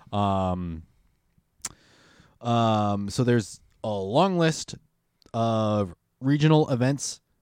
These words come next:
They have months scheduled for the, uh, international championships, and then Worlds is gonna be probably right around the same time in August in Yokohama, Japan.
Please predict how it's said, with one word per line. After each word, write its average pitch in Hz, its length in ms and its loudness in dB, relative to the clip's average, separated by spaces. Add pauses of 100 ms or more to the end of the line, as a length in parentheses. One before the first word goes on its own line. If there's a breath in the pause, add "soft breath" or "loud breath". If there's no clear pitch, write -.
(220)
They 113 260 0
have 113 760 0
months 104 960 -4 (100)
scheduled 185 680 0 (200)
for 135 240 0
the, 104 640 -4 (120)
uh, 101 160 -8
international 110 600 -4
championships, 185 920 -4 (320)
and 113 180 -4
then 104 320 -6
Worlds 147 580 0
is 117 240 -8
gonna 120 200 -2
be 110 260 -2
probably 123 360 -2
right 110 180 2
around 113 180 2
the 107 60 -2
same 98 220 -4
time 92 240 -4
in 92 80 -6
August 90 460 -6
in 92 120 -12
Yokohama, 85 540 -8
Japan. - 480 -16